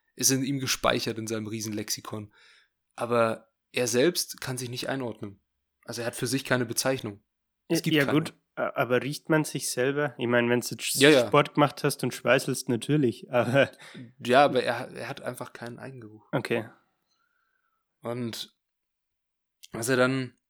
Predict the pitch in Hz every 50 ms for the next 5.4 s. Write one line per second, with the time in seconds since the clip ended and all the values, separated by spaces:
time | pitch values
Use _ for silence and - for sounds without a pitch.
0 | _ _ _ _ _ _ - _ _ _ _ _ _ _ 113 120 143 180 185 -
1 | - - - - _ _ _ _ _ _ _ _ _ _ _ _ _ _ _ -
2 | - 123 120 135 139 - - 135 - - - - - - 147 - - 139 131 131
3 | 127 131 - - - - 123 113 107 92 - _ _ _ _ _ _ _ _ _
4 | _ _ _ _ _ _ _ _ _ _ _ _ _ _ _ _ _ - 113 113
5 | 123 127 135 131 - - - -